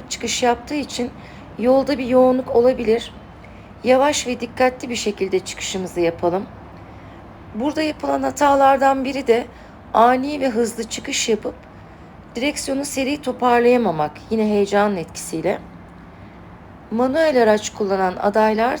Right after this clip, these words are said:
debriyajı çok hafif kaldırarak kavramayla, otomatik araçtaki adaylarda gaz vererek ya da aniden freni tamamen bırakarak değil, aynı parklarda yaptığımız gibi freni kontrollü bırakarak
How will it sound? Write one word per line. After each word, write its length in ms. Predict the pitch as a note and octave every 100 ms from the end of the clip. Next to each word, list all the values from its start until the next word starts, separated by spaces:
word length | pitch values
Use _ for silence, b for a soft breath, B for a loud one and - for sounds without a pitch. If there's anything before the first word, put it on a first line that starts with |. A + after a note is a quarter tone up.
| -
debriyajı 520 | B3 B3+ B3+ C4+ C#4+
çok 220 | - D4
hafif 320 | B3+ A3+ A3 -
kaldırarak 680 | A#3 A3 G#3+ A3+ G3 F3+ -
kavramayla, 800 | G#3 G#3 G#3+ A#3 A#3+ G3 G3+ - - - B B B B B -
otomatik 540 | A3 A3 C4+ C#4 - C#4
araçtaki 560 | A#3 G#3 - G3 -
adaylarda 680 | G3 G3 F#3 E3+ E3+ E3+ A3+
gaz 420 | A#3 A#3 B3+ C4
vererek 400 | A3 G3 F#3 F3+
ya 120 | G3+ G3+
da 160 | G3+ - B B B -
aniden 600 | - A3+ C4 B3 G#3 F#3+ F#3
freni 340 | F#3+ F#3 F#3
tamamen 640 | - G3+ G#3+ A#3+ A#3+ F#3+
bırakarak 600 | F3 E3+ F#3 E3 D#3+ -
değil, 180 | F#3 A3 - B B B B B
aynı 300 | - D4 D4
parklarda 600 | C4+ A#3+ A3 A3 G3+ G3
yaptığımız 640 | G3 G#3+ G#3+ - A#3 A#3+ -
gibi 180 | F#3+ F3+
freni 400 | - A3 B3 C4
kontrollü 720 | A#3+ A3+ A3+ A3+ A#3+ A#3 G#3+
bırakarak 560 | G3 F#3 F#3 E3 D3+